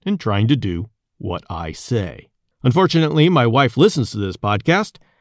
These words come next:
and it's not uncommon for her to say to me, "You know, I heard a great podcast, and that guy say it was a good idea to," insert something I know I should do but am not. So don't worry, folks, I am supervised.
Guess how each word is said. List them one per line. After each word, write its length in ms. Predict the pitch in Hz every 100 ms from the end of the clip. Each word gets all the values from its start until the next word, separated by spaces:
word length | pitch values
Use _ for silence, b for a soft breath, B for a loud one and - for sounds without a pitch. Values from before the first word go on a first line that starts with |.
| _ -
and 120 | 196
it's 160 | 185
not 180 | 202 202
uncommon 540 | 180 175 - 185 156 110
for 180 | 110
her 160 | 135 147
to 80 | 101
say 280 | - 170 185
to 100 | 87
me, 340 | 82 131 185 _ _ _ _ _
"You 140 | - 127
know, 360 | 196 269 247 - -
I 100 | 113
heard 240 | 104 233
a 60 | 247
great 260 | 185 196
podcast, 600 | - 151 147 107 101 78
and 100 | 98 90
that 200 | 110 -
guy 220 | 170 170
say 220 | 156 160
it 60 | 156
was 220 | 95 87
a 80 | 76
good 280 | - 220
idea 440 | 214 190 170 165 156
to," 440 | - 160 190 220 - _ _ _ _ _ _ _ -
insert 400 | 120 117 120 -
something 460 | - 104 107 101
I 120 | 98
know 260 | 90 90 90
I 180 | 92 90
should 320 | - 127 120
do 240 | 107 110
but 240 | 95 92 90 -
am 180 | 87 82
not. 380 | 80 50 _ _ _ _ _ _
So 320 | - 175 175
don't 220 | 156 190
worry, 220 | 180 175
folks, 540 | 139 143 160 170 - -
I 260 | - 110 120
am 240 | 113 127
supervised. 800 | 117 127 135 131 139 214 - -